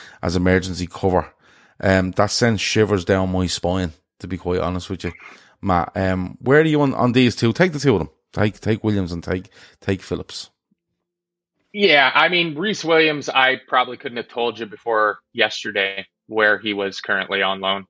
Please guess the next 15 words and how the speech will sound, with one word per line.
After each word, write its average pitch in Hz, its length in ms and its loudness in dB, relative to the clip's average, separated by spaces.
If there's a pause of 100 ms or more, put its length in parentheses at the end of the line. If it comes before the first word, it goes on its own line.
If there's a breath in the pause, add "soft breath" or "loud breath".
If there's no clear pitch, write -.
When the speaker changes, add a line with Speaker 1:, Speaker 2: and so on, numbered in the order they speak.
(100)
Speaker 2:
Just, - 420 -2
he's, - 480 -4 (340 soft breath)
he's 139 160 2
completely 165 460 2
fallen 131 380 4
off 117 180 0
the 117 80 -6
radar, 113 580 4
uh, 120 180 2 (100)
especially 127 560 -4
so 107 240 -8
with 101 180 -12 (180)
how 107 280 0
Kwanzaa's 101 420 -12
just - 300 -12